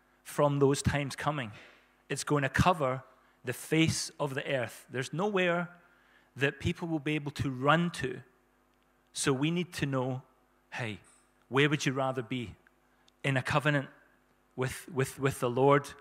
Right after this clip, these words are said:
Then it doesn't matter where you are, you're in covenant. Amen? In two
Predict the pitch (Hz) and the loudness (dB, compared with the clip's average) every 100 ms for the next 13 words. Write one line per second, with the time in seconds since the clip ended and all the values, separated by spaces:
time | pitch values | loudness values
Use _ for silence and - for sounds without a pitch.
0 | - _ _ _ 139 143 151 156 151 156 | -20 _ _ _ 0 0 2 2 0 0
1 | 156 160 147 131 160 165 165 135 104 87 | 0 2 0 0 0 2 2 2 0 -8
2 | - - 131 131 127 - 147 143 127 127 | -18 -6 -2 -2 -2 -2 0 0 -2 -6
3 | - 135 131 135 143 143 - _ _ _ | -4 0 2 4 4 0 -10 _ _ _
4 | - - - 160 156 - 196 196 190 | -20 -14 0 2 2 0 2 4 2